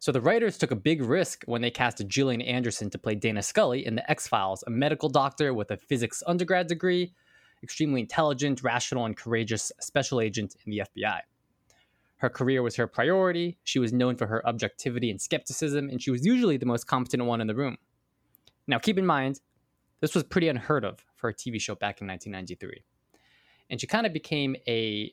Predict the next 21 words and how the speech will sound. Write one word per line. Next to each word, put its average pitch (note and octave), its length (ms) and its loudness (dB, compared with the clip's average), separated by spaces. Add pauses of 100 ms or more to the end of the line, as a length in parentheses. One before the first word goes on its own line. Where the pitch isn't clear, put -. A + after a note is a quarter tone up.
you B2 160 -4
know, G2+ 260 -6
pop - 300 -2
culture D3+ 500 0
patron C#3 480 -2
saint B2+ 400 -2
of G2+ 160 -6 (300)
women C#3+ 440 2 (140)
trying B2 320 0
to G#2 560 0
forge C3 340 0
a A#2+ 40 -4
career G#2+ 440 -2
in G2+ 220 -8
stem G2 260 -8
fields. - 460 -16 (1800)
And B2 100 2
what G#3 200 4
this G3+ 160 2
did F3+ 260 4
was G#2+ 300 -2